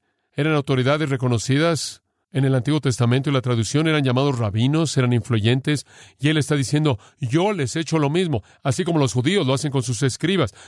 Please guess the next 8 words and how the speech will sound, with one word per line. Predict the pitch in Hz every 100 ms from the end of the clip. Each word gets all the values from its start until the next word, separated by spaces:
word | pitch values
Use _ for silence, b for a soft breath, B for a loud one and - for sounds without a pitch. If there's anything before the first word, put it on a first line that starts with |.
| B
Yo | - 180
los | 180 -
he |
discipulado, | 160 - 131 131 123 208 196 110 - _ _
los | 147 151 135 -
he | 190 202 196 _ _ -
hecho | 160 185 - 180 170
maestros, | 143 123 160 190 - 180 175 -